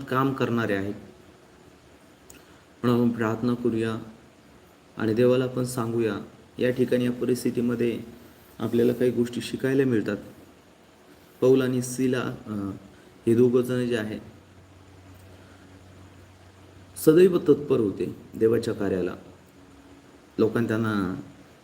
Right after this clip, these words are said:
मारलं, त्यांचा विरोध केला,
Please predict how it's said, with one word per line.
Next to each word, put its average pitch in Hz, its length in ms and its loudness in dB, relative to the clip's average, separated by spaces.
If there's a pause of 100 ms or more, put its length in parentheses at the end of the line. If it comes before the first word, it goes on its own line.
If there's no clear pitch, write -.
मारलं, 113 520 0 (1700)
त्यांचा 113 260 0
विरोध 131 340 4
केला, 127 320 2